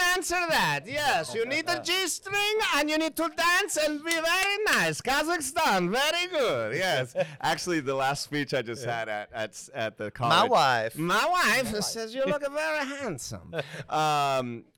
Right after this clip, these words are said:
Speaker 1: he was from Kazakhstan. I can answer that question. I'm an expert at passion. Your name again, brother? Evan. You ready? You wanna know what passion is? Passion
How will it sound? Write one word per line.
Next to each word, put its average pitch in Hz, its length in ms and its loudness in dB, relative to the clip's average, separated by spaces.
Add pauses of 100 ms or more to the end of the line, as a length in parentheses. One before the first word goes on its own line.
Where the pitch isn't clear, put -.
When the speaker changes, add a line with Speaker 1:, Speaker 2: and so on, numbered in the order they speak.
(140)
Speaker 1:
he - 180 -2
was 170 100 0
from 151 140 -6
Kazakhstan. 127 580 -2 (220)
I 147 80 -2
can 214 180 -6
answer 196 320 -6
that 151 220 -6
question. 147 680 -8 (380)
I'm 208 220 0
an 175 220 -4
expert 131 680 -4 (240)
at 113 160 -10
passion. 92 460 -10
Your 147 120 -6
name 165 180 -2
again, 165 180 -6
brother? 170 260 -4 (880)
Evan. 104 400 -6 (380)
You 107 100 -10
ready? 156 200 0
You 170 160 -6
wanna 180 160 -4
know 180 60 -2
what 156 80 -6
passion 147 340 -6
is? 175 160 -10 (280)
Passion 165 580 -10